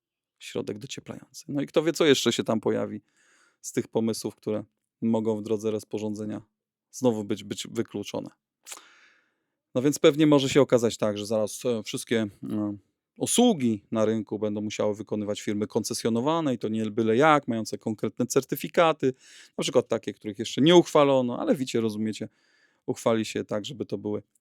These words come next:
dostępne certyfikaty za duży pieniądz, bo przecież, drodzy państwo, skoro E T S dwa ma być wprowadzony masowo, to duży pieniądz na rynku jest do wzięcia. No i w tym masowym skoku na kasę Europejczyków, no, nie wypada się dzielić z Polaczkami,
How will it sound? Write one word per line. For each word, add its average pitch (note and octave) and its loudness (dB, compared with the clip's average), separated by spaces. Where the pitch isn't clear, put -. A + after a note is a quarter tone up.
dostępne A2 0
certyfikaty - -8
za A2+ 2
duży C3+ 0
pieniądz, D#3 6
bo A#2 -6
przecież, A2 -4
drodzy G#2+ -6
państwo, A2 -6
skoro G#2+ -8
E A#2+ 0
T B2 2
S A2 0
dwa A2+ -4
ma A2 -2
być B2 -12
wprowadzony A2 -4
masowo, G#2+ -6
to - -4
duży C3 2
pieniądz A#2+ 0
na A#2 0
rynku A2 -2
jest A2 -2
do B2 2
wzięcia. A2+ -6
No A#2+ -6
i - -8
w - -18
tym A#2+ -2
masowym A#2+ -2
skoku - -4
na A2+ -2
kasę - -2
Europejczyków, A2+ -6
no, A#2 -6
nie B2+ -2
wypada C3+ 6
się A2+ -2
dzielić A2+ -8
z - -10
Polaczkami, C3+ -2